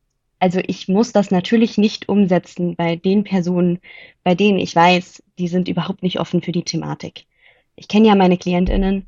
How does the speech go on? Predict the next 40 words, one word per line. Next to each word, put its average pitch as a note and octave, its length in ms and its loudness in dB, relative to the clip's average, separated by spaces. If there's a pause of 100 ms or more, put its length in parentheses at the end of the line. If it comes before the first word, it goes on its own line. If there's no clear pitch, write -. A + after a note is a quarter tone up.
(100)
und - 340 -6
also F3 360 0 (600)
das G3 180 0
ist F#3 100 -2
auch F#3+ 180 0
nicht G3 440 -2 (260)
der F3+ 120 2
Sinn, E3 320 -2 (140)
sich - 220 -12
da E3+ 320 -2 (280)
aufzureiben F3+ 880 0
und E3 200 -6
auch E3+ 320 -2 (100)
natürlich F3+ 420 -4
das F3 180 -4
Verhältnis F#3+ 500 -4
zu F3+ 100 -4
stören. F3+ 480 -2 (500)
Das - 180 -6
mache E3 160 -6
ich - 160 -14
auch - 180 -16
nicht. - 280 -16 (340)
Aber, F3+ 520 2
ähm, F3 400 -2 (120)
Sachen F#3 240 -2
anzusprechen A3+ 720 0
oder F3 180 2
auch F3 100 -4
zu - 140 -6
loben, B3 460 4 (440)
ähm, F3+ 460 0 (640)
ein F#3 180 -2
Klient G3 280 0
von F#3+ 140 0
mir F3+ 100 2
kommt F3+ 180 -6
mit F3+ 100 -8
dem F3+ 120 -2
Fahrrad C4 600 2